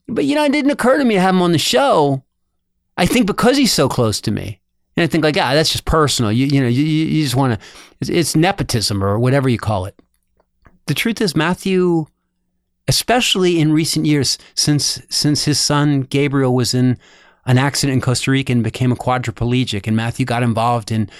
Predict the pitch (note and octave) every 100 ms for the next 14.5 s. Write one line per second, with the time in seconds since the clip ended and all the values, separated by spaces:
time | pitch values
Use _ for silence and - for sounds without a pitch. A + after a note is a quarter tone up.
0 | - - B2 A2+ - - B2+ B2+ G#2+ A#2+
1 | - B2+ A2+ B2 A2 A#2+ A#2+ A#2+ A2 A#2+
2 | B2 A2+ A2 - B2 B2 A#2+ C3 A#2 A#2+
3 | A#2+ C3 B2 A2 A2 F#2+ - - B2+ C3+
4 | C#3 B2+ B2 G#2+ A#2+ B2+ C3 A#2+ A#2+ A#2+
5 | B2 - B2 A#2 - - - A#2+ B2+ B2+
6 | B2 - B2 A#2+ A#2+ A#2 A#2+ - B2 -
7 | A#2 A2+ A2+ - _ _ _ _ B2+ A#2
8 | A2 G#2+ - _ _ - B2+ B2+ B2 B2
9 | C3 B2 - A#2+ A2+ B2+ C3 C#3 B2 -
10 | - _ _ _ _ _ _ _ _ C3
11 | B2+ C3+ - C3+ C3 A#2+ B2+ B2 - B2
12 | A#2+ A#2 D3 A3 A#3+ G#3 F#3 G3 E3 D3
13 | C#3 C3 B2 A#2+ A2+ - B2 A#2 G#2+ B2+
14 | A#2 A2+ A2 - -